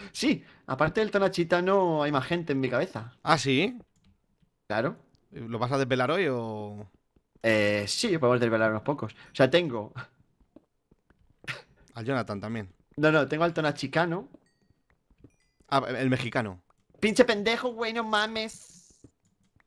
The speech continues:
Speaker 2: Picando para arriba. Ah, sí, en una serie de supervivencia extrema.
Speaker 1: Vale, pero
Speaker 2: Ah,
Speaker 1: no
Speaker 2: sí.
Speaker 1: peines. Bueno,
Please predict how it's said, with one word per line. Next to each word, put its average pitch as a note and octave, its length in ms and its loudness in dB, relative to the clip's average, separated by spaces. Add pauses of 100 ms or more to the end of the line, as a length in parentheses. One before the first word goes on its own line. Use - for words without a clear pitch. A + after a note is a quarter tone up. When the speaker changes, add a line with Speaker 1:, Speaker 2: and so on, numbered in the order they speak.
(520)
Speaker 2:
Picando D#3+ 260 -2
para C3 160 2
arriba. A2+ 320 2
Ah, C3 160 6
sí, D#3+ 220 2
en D3+ 60 2
una E3 120 4
serie E3+ 180 0
de D#3 60 0
supervivencia D3+ 500 -2
extrema. G#2+ 520 -6 (340)
Speaker 1:
Vale, C3 220 -8
pero B2 140 -2
Speaker 2:
Ah, - 20 2
Speaker 1:
no B2 60 0
Speaker 2:
sí. F3+ 100 2
Speaker 1:
peines. C3+ 400 2
Bueno, D#3 320 2